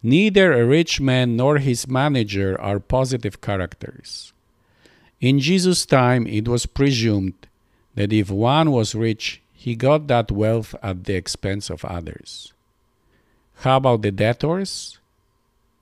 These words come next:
One hundred measure of olive oil and one hundred measure of wheat was a huge amount. Up to such amount of wheat and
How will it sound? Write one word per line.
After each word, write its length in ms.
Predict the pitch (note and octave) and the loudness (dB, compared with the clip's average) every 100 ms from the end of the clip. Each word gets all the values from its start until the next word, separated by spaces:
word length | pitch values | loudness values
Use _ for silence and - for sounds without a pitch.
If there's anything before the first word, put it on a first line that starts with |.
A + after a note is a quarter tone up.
| _ _ _ _ _ | _ _ _ _ _
One 360 | G#2 A2 D3+ F3+ | -4 0 2 2
hundred 520 | D#3 D#3+ C3+ B2+ A#2 | 2 2 2 0 0
measure 440 | G#2+ B2+ C#3 C3 | 0 2 2 2
of 200 | A2 F#2 - | 0 -2 -4
olive 360 | A#2+ A#2+ G#2+ G2 | 0 0 0 -2
oil 420 | - A2 F2 D#2 - _ _ _ _ - | -2 -2 -2 -4 -10 _ _ _ _ -4
and 180 | F#2+ | 0
one 220 | G#2+ B2 C3+ | 2 2 2
hundred 360 | C3 B2+ G#2 | 0 0 -2
measure 460 | G2+ A2+ B2 B2 F#2+ | 0 0 2 0 -2
of 220 | G2 F#2+ | -4 -4
wheat 400 | C#3 C3+ - - - _ _ _ | -2 -2 -2 -12 -20 _ _ _
was 180 | - G#2 | -6 -2
a 60 | G2 | -2
huge 420 | - C#3 C#3 C3 | -4 -2 0 0
amount. 640 | G2 G2+ G#2+ D2+ - - _ _ _ _ _ _ _ _ _ _ _ _ - | -2 -2 -2 -4 -10 -20 _ _ _ _ _ _ _ _ _ _ _ _ -4
Up 300 | B2+ D3+ - | 2 2 2
to 140 | C3+ | -2
such 400 | A#2 - D#3 D#3+ | 0 2 2 2
amount 420 | - A#2 A#2+ B2+ A#2+ | -2 0 2 2 0
of 240 | G#2 F#2+ | -2 -2
wheat 340 | G#2 C3+ B2 | 0 2 2
and 220 | - F#2 | -2 -6